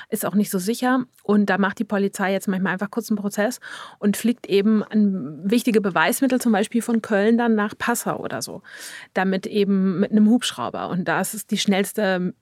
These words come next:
Art, die schnell, also es ist die schnellste Möglichkeit, diese Beweismittel dahin zu bekommen. Ähm, ist natürlich auch nicht günstig, klar. Ähm,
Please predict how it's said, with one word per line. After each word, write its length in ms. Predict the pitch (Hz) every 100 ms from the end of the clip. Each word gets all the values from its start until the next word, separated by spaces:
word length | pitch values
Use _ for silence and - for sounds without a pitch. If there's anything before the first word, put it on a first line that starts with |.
| _
Art, 440 | 190 208 269 -
die 80 | 214
schnell, 220 | 190 202
also 180 | 214 185
es 60 | 185
ist 140 | 202
die 60 | 196
schnellste 440 | - 208 220 208
Möglichkeit, 400 | 202 214 - 196
diese 120 | 185
Beweismittel 540 | 175 170 156 208 208 190
dahin 220 | 185 269
zu 100 | -
bekommen. 360 | 165 - 185 214 - - - -
Ähm, 180 | 190 180
ist 160 | 190 -
natürlich 400 | 165 - 170 -
auch 60 |
nicht 180 | 165 160
günstig, 480 | 185 220 - 320 320
klar. 320 | - 147 254 - - - - _ -
Ähm, 220 | 190 190